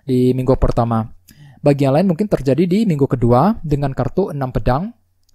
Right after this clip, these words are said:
Di sini kamu sedang membuat keputusan yang tepat untuk move on dari seseorang, move on dari sebuah masalah, menuju situasi yang lebih tenang kembali. Bisa juga justru sebaliknya, kamu akan membuat keputusan yang tepat untuk mendekati seseorang kembali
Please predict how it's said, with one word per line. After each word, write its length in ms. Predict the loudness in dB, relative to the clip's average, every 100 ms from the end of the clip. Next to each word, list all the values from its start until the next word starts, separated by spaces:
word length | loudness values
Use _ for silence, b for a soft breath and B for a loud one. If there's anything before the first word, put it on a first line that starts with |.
| _
Di 140 | -10 -6
sini 240 | -4 -2
kamu 180 | 0 0
sedang 240 | 0 -2 -2
membuat 240 | -4 -4
keputusan 400 | -2 -4 -2 -2
yang 80 | -2
tepat 300 | -2 -4 -4
untuk 240 | -8 -8 -4
move 240 | -6 -4
on 220 | -4 -2
dari 160 | -2 -4
seseorang, 480 | -8 -6 -4 -4 -6 b b
move 160 | -4 -2
on 140 | -4
dari 160 | -2 -2
sebuah 260 | -4 -4 -4
masalah, 560 | -2 0 0 0 -2 _ _ b b -6
menuju 320 | -4 -2 0
situasi 340 | 0 -2 -2
yang 60 | -2
lebih 160 | -2 -2
tenang 240 | -4 -4
kembali. 560 | -4 0 0 0 -8 -8
Bisa 240 | -2 -2
juga 240 | 0 -2
justru 240 | -2 -4 -4
sebaliknya, 640 | -2 -2 -2 -2 -2 -4 -10
kamu 240 | -4 -4 -2
akan 100 | -4 -2
membuat 240 | -4 -4
keputusan 400 | -2 -2 -2 -2
yang 40 | 0
tepat 240 | -2 -6 -4
untuk 380 | -6 -4 -6
mendekati 500 | -4 -6 -6 -6 -6
seseorang 380 | -8 -8 -8 -8
kembali 480 | -6 -2 -2 -2